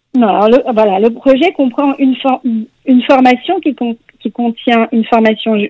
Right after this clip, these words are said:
juridique et une, une formation psychologique. On va, c'est pas pour devenir avocat, mais c'est plus pour comprendre, euh, les, euh, les bases de la procédure pénale, et, euh,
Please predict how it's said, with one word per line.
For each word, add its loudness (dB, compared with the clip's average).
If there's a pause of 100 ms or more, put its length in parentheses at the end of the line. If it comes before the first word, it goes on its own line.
juridique -2
et 0
une, 0 (180)
une 0
formation -2
psychologique. 0 (340)
On 4
va, 4 (140)
c'est -4
pas 4 (100)
pour -2
devenir 2
avocat, 0 (100)
mais -8 (240)
c'est -8
plus -4
pour -8
comprendre, 0 (640)
euh, 4
les, 0
euh, -4 (140)
les 2
bases 2 (320)
de 2
la 4
procédure -6
pénale, -6 (600)
et, 2 (320)
euh, 0